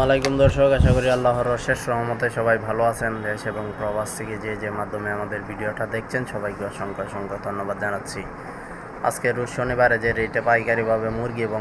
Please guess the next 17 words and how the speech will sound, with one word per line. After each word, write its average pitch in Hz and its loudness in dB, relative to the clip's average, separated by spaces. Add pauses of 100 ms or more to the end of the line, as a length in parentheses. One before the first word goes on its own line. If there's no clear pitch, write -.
বাচ্চা 113 2
কেনা 110 2
বেচা 107 -2
হবে, 101 -2
সেই 104 -8
রেটে 101 -6
জানাচ্ছি, 104 -4 (640)
কারণ 113 4
আজকে 113 -2 (460)
সময়টা 123 2
একটু 104 0
ওভার 110 6
হয়ে 120 4
গেছে, 113 -2
সেজন্য 107 -2
আন্তরিকভাবে 101 -4
দুঃখিত। 95 -10